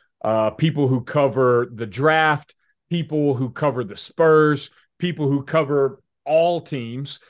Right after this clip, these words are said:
and just kinda look through the, the N B A lens, you know, as a whole.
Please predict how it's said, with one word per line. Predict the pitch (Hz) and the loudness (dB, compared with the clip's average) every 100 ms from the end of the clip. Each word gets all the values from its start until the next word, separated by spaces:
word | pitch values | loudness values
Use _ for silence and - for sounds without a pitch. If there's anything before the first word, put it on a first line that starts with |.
| _ | _
and | 135 131 | -4 -2
just | 139 | -2
kinda | - 147 | -2 0
look | 139 143 147 | 2 2 0
through | - 143 | 0 0
the, | 131 117 117 120 120 117 | 2 0 0 -4 -12 -8
the | 120 151 | -6 -2
N | 143 | 0
B | 131 123 | 2 2
A | |
lens, | 123 127 127 123 117 - _ _ _ | 2 0 -2 -4 -8 -16 _ _ _
you | 131 | -2
know, | 131 123 | 0 0
as | 127 135 120 | 0 0 -2
a | 107 | -6
whole. | - 160 151 120 110 | -2 2 4 2 -2